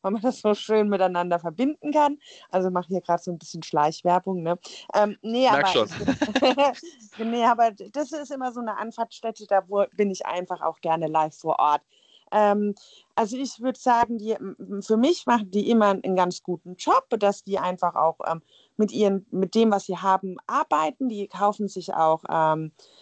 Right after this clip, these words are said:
Speaker 1: ähm, immer mal wieder gute Spieler ein, so wie Silas Nasita hatten sie ja auch, der für sie ja auch, ähm, echt einen guten Job gemacht hat. Ich mein, ob sie jetzt so diese,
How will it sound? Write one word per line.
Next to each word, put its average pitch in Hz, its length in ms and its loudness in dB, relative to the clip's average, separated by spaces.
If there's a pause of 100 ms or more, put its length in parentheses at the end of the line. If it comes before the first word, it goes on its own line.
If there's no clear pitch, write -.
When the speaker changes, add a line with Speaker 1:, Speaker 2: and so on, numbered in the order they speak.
(160)
Speaker 1:
ähm, 175 480 2
immer 196 240 4
mal 175 240 2
wieder 175 240 2
gute 170 280 -10
Spieler 170 400 -2
ein, 262 240 4
so 185 220 0
wie 170 80 -4
Silas 180 500 0
Nasita 185 720 -2 (300)
hatten - 260 -2
sie 262 200 4
ja 269 280 4
auch, 285 160 2 (380)
der 208 180 4
für 196 200 -4
sie 220 240 -6
ja 190 280 4
auch, 170 160 2
ähm, 165 320 -4
echt 143 300 -8
einen 147 80 -10
guten 185 300 -2
Job 226 260 0
gemacht 233 360 -6
hat. 220 180 -2
Ich 175 120 -12
mein, 185 240 -4 (300)
ob - 220 -4
sie 202 160 -4
jetzt 185 260 -2
so 240 260 4
diese, 214 600 2